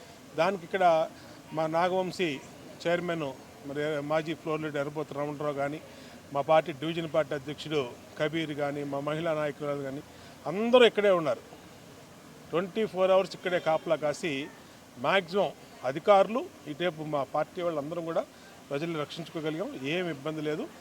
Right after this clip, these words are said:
ఇంకా రేపేళ్ళని కూడా చూసి నార్మల్స్ వచ్చినాక కలెక్టర్ గారు ఈ క్యాంపు మీద డిసిషన్ కూడా తీసుకుంటారు. కాబట్టి ఏ వదంతులు నమ్మవద్దు. ఎవరో ఏదో అయిపోయిందని చాలామంది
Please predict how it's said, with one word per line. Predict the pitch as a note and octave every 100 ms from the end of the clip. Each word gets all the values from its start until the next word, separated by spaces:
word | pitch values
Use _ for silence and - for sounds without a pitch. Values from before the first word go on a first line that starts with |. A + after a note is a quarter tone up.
| - - -
ఇంకా | D3 D3+
రేపేళ్ళని | D#3 F#3+ G3 F#3+ F3+
కూడా | E3+ D3+ -
చూసి | F3+ D4 F4 - - - -
నార్మల్స్ | C#3 E3+ F#3+ F#3+ E3+
వచ్చినాక | D3+ D#3 D#3+ - -
కలెక్టర్ | E3+ E3+ F3
గారు | F3 G#3+ - - - - - D3
ఈ | D3 C#3+
క్యాంపు | D#3+ F3+ D#3+ F3
మీద | E3+ D#3+
డిసిషన్ | D3+ C#3+ - E3
కూడా | D3+
తీసుకుంటారు. | - - - D#3 D3+ -
కాబట్టి | D3+ D#3+ F3 - A3
ఏ | D#3+
వదంతులు | F#3 F3+ F#3 F3 F#3 E3+
నమ్మవద్దు. | D3 E3 E3 D#3 G#3 - - - - -
ఎవరో | C3 D3+ F#3 F3+ F3+ -
ఏదో | C#3+ F3
అయిపోయిందని | E3 E3 F#3 F3+ E3 E3+ D#3 C#3+
చాలామంది | D#3+ D#3+ E3 E3+ D3+